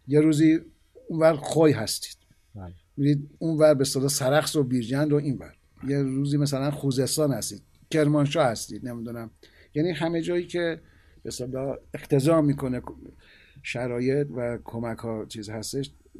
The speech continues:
Speaker 1: نیاز به کمک هست، شما حضور دارید. حالا متناسب با کمک هایی که به این مؤسسه می‌شه و میزانی که جمع می‌شه. اگر بخواید نگاه جامعه شناختی خودتون الان به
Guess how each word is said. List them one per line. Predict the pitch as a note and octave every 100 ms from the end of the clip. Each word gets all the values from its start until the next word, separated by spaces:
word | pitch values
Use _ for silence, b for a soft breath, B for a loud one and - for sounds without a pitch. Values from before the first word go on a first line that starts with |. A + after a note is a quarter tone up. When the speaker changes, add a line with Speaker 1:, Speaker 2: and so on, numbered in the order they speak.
| -
Speaker 1:
نیاز | C3 C#3+ D#3+ E3+ D#3
به | D#3+
کمک | D3 C#3+ B2+ C3+
هست، | C#3
شما | C#3+ B2 B2+
حضور | B2 A#2+ C3
دارید. | C#3 D3 D3+ B
حالا | - G3
متناسب | F#3 D3+ D3+ D3 E3+
با | D#3
کمک | D3 C#3+ B2+ -
هایی | C3+
که | B2+
به |
این | C#3+
مؤسسه | C#3 A2+ A#2 B2+ - C#3
می‌شه | C3+ C#3
و | B2 B2
میزانی | A#2+ A2 A2
که | A2
جمع | A2+ A#2+ G2+
می‌شه. | F#2+ - F2+ _ _ _ _ _ - _ b b b b b _
اگر | G#3+ C4 C#4
بخواید | A3 A#3+ B3+ - _ _ _ _ _ _ - B B B _
نگاه | D3 E3+ F#3 A3+
جامعه | G3+ E3+ D3+
شناختی | D3 C#3+ B2 E3+
خودتون | D#3+ D#3 C#3+
الان | B2 A#2+ A#2
به | A#2 G2+